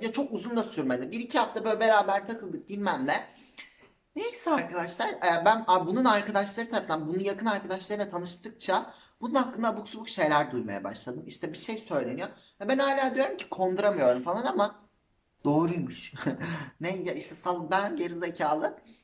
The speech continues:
Ama beni aldatmamış. Yani böyle salak salak işler peşindeymiş. Bunları söyleyemem, bu kadar da değil. Neyse işte ben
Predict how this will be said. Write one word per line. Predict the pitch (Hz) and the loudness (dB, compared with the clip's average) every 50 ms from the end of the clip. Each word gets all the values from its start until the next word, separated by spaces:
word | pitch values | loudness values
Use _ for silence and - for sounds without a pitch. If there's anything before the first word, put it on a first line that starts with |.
| _ - | _ -2
Ama | - 214 262 247 | 2 2 4 6
beni | 247 240 247 226 | 4 6 8 8
aldatmamış. | 214 208 208 208 220 220 - 170 143 117 113 113 - - - - _ _ _ - | 8 8 8 8 6 4 4 -2 -2 -2 -2 -2 -6 -8 -10 -14 _ _ _ -8
Yani | - 135 175 | -4 -2 -2
böyle | 214 220 | -2 0
salak | - 254 247 262 254 254 | 2 4 4 4 4 2
salak | 247 240 247 247 | 0 -4 -4 -4
işler | - - - 180 175 170 160 - - | -2 4 8 8 8 8 6 0 -4
peşindeymiş. | 131 - - - 107 104 90 85 - - - - - - | -4 -4 -4 -4 -6 -6 -8 -8 -10 -12 -14 -14 -12 -8
Bunları | 160 156 180 175 180 175 | -4 0 0 0 0 0
söyleyemem, | - - 175 151 147 156 160 160 147 113 117 | 0 2 4 4 4 4 2 2 2 0 -2
bu | 120 | -2
kadar | 120 135 113 - - - | -4 -6 -8 -8 -8 -8
da | 151 160 | -8 -6
değil. | - 160 127 165 | -4 -4 -2 0
Neyse | 214 254 262 262 - 240 | 2 2 2 0 0 -4
işte | 226 - - 254 220 226 | -4 -4 -4 -2 2 4
ben | 233 233 233 233 | 4 4 4 0